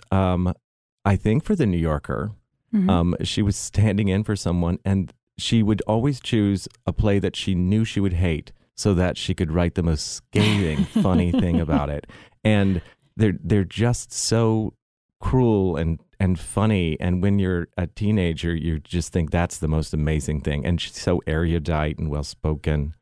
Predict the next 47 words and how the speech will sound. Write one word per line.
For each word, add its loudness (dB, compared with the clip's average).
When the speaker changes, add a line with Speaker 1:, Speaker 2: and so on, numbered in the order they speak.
Speaker 2:
Yeah. 0
And 2
were 2
you 2
at -2
that -4
point -2
in 0
your 2
life -2
thinking -2
of -4
yourself -2
as 0
a 0
potential 0
future -2
writer? 0
Speaker 1:
I, 2
yeah, 2
I 2
was. -2
I 4
mean, 4
I, 0
I'll 2
never 2
be 0
a 2
Dorothy -2
Parker, -2
but 4
Speaker 2:
<laughs> 0
Speaker 1:
it 2
was 0
a 2
good 0
model 0
of -2
someone. 0
She -2
did 0
things, 0
you 0
know, 2
she -6
wrote -2